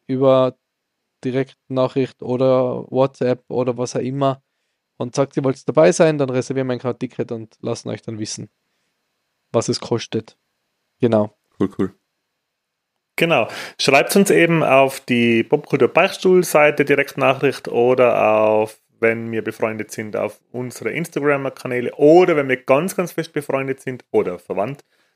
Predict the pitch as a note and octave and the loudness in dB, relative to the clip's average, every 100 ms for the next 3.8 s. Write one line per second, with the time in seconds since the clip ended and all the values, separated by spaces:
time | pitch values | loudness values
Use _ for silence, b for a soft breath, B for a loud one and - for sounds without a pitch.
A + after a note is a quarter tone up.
0 | - B2+ C#3+ - F#2 - A2 - G#2+ C#3 | -4 -4 -4 -4 -6 -6 -12 -8 -4 -2
1 | F3 - G3+ G3+ _ - - _ _ _ | 0 0 -2 -2 _ -20 -20 _ _ _
2 | D#3+ G#2 F2 E2+ E2 _ - C3+ C3+ - | 2 2 0 -6 -8 _ 2 4 4 4
3 | C3 B2 - E3+ C#3 C#3 A#2+ A#2 | 0 -2 2 2 4 0 -2 -6